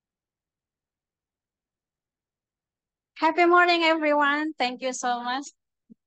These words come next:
Happy morning. <laughs>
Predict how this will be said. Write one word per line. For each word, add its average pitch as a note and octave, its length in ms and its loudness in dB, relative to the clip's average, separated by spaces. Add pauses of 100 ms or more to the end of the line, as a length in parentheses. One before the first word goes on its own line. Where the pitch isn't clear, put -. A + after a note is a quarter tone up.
(420)
Happy G#4 320 6
morning. F4+ 880 4 (1300)
<laughs> A#4 760 -2